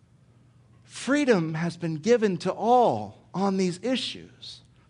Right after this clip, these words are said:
That's the universal truth. All followers of Jesus Christ are free to not follow calendars and not follow dietary laws.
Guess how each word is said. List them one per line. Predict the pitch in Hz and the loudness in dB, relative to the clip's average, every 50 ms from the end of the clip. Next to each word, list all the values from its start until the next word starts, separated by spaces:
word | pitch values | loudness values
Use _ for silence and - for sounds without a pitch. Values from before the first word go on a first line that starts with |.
| _ - | _ 0
That's | 196 220 220 - | 0 0 0 0
the | - 190 | -4 -4
universal | 180 160 156 208 277 294 294 285 240 180 233 233 220 - - 202 185 | -4 -2 -2 0 0 2 4 4 4 6 6 6 4 2 0 -4 -6
truth. | - - - - - 254 233 135 82 - - - - - - - _ - - | -6 -8 -8 -2 2 4 4 4 2 0 -8 -18 -20 -20 -20 -20 _ -10 -4
All | - 226 254 277 285 285 254 | 0 4 6 6 6 6 4
followers | - - - 262 254 254 247 220 175 151 139 135 123 - | 2 2 2 4 4 6 6 6 6 6 6 4 4 2
of | 143 110 | -4 -6
Jesus | - - 226 240 247 208 220 202 - | -4 -2 -2 0 0 0 -2 -4 -2
Christ | - - 208 185 151 139 - - - | 0 4 4 4 4 2 -2 -4 -6
are | 156 151 | -6 -4
free | - - - - - 294 294 247 160 110 90 95 127 143 - - - - _ _ _ _ _ _ _ _ _ _ _ _ _ _ _ _ _ _ _ _ _ _ - | -6 -8 -10 -4 0 2 2 2 2 0 -4 -6 -10 -12 -14 -16 -20 -20 _ _ _ _ _ _ _ _ _ _ _ _ _ _ _ _ _ _ _ _ _ _ -2
to | - 175 | 2 4
not | 170 180 202 226 233 190 | 4 6 6 6 4 4
follow | - - 226 220 220 214 196 | 4 4 4 6 6 4 2
calendars | - - 202 202 190 175 175 170 156 151 147 139 135 - | 2 2 4 4 4 4 4 4 2 2 2 0 -2 -4
and | - 147 147 | -4 -2 0
not | 151 160 160 127 - | 2 2 2 2 2
follow | - 165 151 143 135 | 2 2 4 4 4
dietary | 123 143 131 127 123 120 - - 120 98 95 92 | 4 4 6 6 4 2 0 -4 -6 -4 -4 -6
laws. | 87 87 85 82 78 85 90 - - - - - | -6 -6 -8 -8 -10 -12 -14 -16 -20 -20 -20 -20